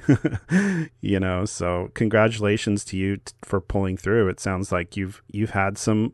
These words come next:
obstacles put in front of you, but you're overcoming 'em.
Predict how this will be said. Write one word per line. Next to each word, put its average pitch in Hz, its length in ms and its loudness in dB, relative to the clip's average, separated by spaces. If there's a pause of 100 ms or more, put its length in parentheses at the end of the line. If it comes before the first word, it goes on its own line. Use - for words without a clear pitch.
obstacles 101 760 -2
put 107 200 4
in 107 80 0
front 101 240 0
of 98 100 0
you, 120 180 2
but 101 320 0
you're 98 440 2 (500)
overcoming 127 500 2
'em. 87 240 -4